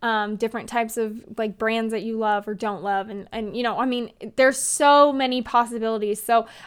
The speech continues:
I always recommend doing, like, a brain dump on, like, a piece of paper, just writing down all of these examples, and then you kinda have it all laid out in front of you.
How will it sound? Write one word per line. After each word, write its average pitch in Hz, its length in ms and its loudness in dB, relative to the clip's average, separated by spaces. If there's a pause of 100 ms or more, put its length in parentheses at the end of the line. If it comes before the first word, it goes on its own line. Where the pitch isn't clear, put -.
I 254 180 6
always 302 260 2
recommend 262 320 0
doing, 240 180 -4
like, 233 160 -6
a 220 60 -4
brain 208 420 -4
dump 269 300 -4
on, 240 180 -6
like, 220 160 -4
a 214 60 -8
piece 233 240 -10
of 220 80 -8
paper, 233 360 -4
just 247 220 -10
writing 220 480 0
down 220 300 -4
all 220 280 -4
of 214 140 -8
these 208 300 -8
examples, 220 760 -4 (280)
and 226 220 0
then 208 400 -4
you 208 140 -6
kinda 214 240 -6
have 208 180 0
it 196 80 -4
all 196 220 -2
laid 196 200 -2
out 196 180 -2
in 202 80 -8
front 190 240 -8
of 208 100 -12
you. 220 300 -8